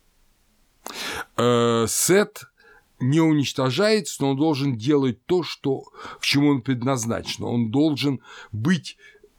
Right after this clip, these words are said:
если угодно, вторичной силой относительно Осириса. И Египет, э, египетский текст это, э,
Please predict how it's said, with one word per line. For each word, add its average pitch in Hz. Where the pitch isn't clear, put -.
если 131
угодно, 139
вторичной 151
силой 151
относительно 117
Осириса. 78
И -
Египет, 131
э, 120
египетский 123
текст -
это, 117
э, 104